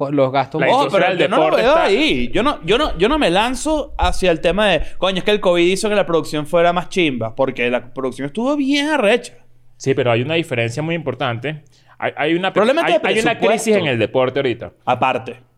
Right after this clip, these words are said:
Speaker 2: Y
Speaker 3: Sí.
Speaker 2: obviamente el, el, todo el tema del Super Bowl y toda la N F L, etcétera,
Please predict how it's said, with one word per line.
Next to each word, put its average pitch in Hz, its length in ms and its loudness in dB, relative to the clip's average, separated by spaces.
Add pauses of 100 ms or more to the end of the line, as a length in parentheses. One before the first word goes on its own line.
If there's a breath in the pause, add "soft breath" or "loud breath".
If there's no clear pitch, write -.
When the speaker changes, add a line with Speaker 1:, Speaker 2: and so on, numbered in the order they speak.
(120)
Speaker 2:
Y - 60 -20
Speaker 3:
Sí. 147 80 2
Speaker 2:
obviamente 156 760 0
el, 131 220 2
el, 113 320 -2
todo 123 160 2
el 135 100 0
tema 147 280 0
del 156 100 -2
Super 139 240 -4
Bowl 180 180 4
y 160 60 -4
toda 117 240 0
la 123 120 2
N 117 120 -2
F 135 320 0
L, 147 100 0
etcétera, 165 540 0